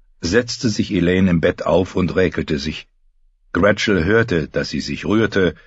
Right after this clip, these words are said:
und stand sofort auf, um ihren Morgenrock zu holen. In der Nacht war es kalt geworden. „Wenn der Winter uns erst im Griff hält, wird es noch schlimmer“, dachte Elaine.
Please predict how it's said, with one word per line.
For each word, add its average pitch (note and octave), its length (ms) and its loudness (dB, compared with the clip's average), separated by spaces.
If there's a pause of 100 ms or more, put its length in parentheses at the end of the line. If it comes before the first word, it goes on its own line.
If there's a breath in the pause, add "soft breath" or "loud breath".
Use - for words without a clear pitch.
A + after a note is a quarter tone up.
(260 soft breath)
und G2+ 120 0
stand B2+ 300 0
sofort C#3 440 0
auf, A2+ 300 2
um A2 140 2
ihren A2 220 2
Morgenrock E2+ 540 2
zu D#2 160 -2
holen. D#2 420 0 (760)
In E2 120 0
der D#2+ 100 2
Nacht E2 260 0
war D#2+ 100 6
es D#2+ 140 0
kalt F#2+ 240 0
geworden. D2 500 -4 (440)
„Wenn F#2 180 0
der F#2+ 220 0
Winter C3 260 2
uns G2 180 0
erst - 280 -6
im F#2+ 120 -6
Griff A#2 300 -6
hält, G#2+ 240 -4
wird G2+ 140 -4
es - 120 -8
noch F#2+ 140 -4
schlimmer“, G#2+ 500 -4 (680)
dachte D2 260 -2
Elaine. D2 460 -2